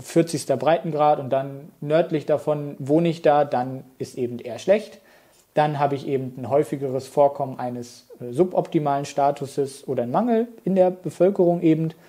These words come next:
und dann nochmal ein tendenziell schlechterer Status bei veganer und vegetarischer Ernährung. Also die MischköstlerInnen sind auch nicht unbedingt gut versorgt, aber die Veganer und Vegetarierinnen dann durchaus noch ein bisschen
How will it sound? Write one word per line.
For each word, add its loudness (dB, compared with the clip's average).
und 4
dann 0
nochmal 0
ein -12
tendenziell -4
schlechterer -4
Status -6
bei -4
veganer -4
und -6
vegetarischer -4
Ernährung. -6
Also -4
die -6
MischköstlerInnen 0
sind -4
auch 2
nicht 0
unbedingt 2
gut 0
versorgt, 4
aber -2
die -10
Veganer -2
und -8
Vegetarierinnen -6
dann -8
durchaus -10
noch -6
ein -10
bisschen -8